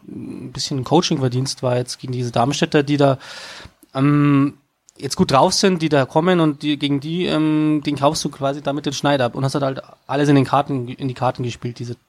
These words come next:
diesen, diesen Spiel. Die frühe Führung, dass uns, ähm, nach der Pause eigentlich gleich nochmal dasselbe gelingt wie mit einer früheren Führung und dann, dass uns diese gelb-rote Karte eigentlich gar nicht wehtut, die halt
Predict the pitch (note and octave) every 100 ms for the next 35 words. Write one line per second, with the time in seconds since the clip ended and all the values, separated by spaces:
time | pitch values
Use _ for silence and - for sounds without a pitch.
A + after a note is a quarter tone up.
0 | B2+ A#2+ A#2+ A#2+ A2+ - B2+ A#2+ _ -
1 | - - - _ C#3 B2 D3+ C#3+ E3+ E3
2 | E3 E3+ - - - _ _ C3+ C3+ -
3 | C3+ C#3 C3+ - - C3 B2+ B2+ B2+ A#2+
4 | E3 - C3+ - - B2 C#3+ D3 C3 B2+
5 | - B2+ C#3 D3+ D3 - D3 D#3 D#3 D#3+
6 | D#3+ E3 D3 D3 C#3 - D3+ D3+ C#3+ D#3
7 | D3+ C#3+ B2+ B2+ B2+ - - - - -
8 | - - B2 C3+ B2+ - C3 B2 B2 B2
9 | B2+ C3 B2 B2 C3 C3+ A2+ A#2 B2 -
10 | - - - - - C3+ C3+ B2+ B2 B2+
11 | B2 - B2+ C#3 B2 B2 A#2+ -